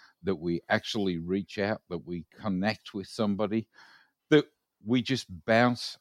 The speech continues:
our thoughts, our feelings off somebody, because that's what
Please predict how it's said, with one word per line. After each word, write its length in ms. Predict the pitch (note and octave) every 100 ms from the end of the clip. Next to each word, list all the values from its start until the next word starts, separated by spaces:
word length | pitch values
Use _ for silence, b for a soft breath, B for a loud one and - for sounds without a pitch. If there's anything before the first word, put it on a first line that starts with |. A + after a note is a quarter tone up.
| -
our 220 | F#2+ F2+
thoughts, 520 | - C3 B2 - -
our 140 | F#2 E2
feelings 840 | - A2+ A2 A2 G#2+ G2 - - _ _ _ -
off 200 | B2+ -
somebody, 680 | - A2+ F2+ E2 D#2+ D2+ - _ _ _ - _
because 280 | G#2+ G#2+ A2
that's 240 | C3 -
what 180 | C#3 B2+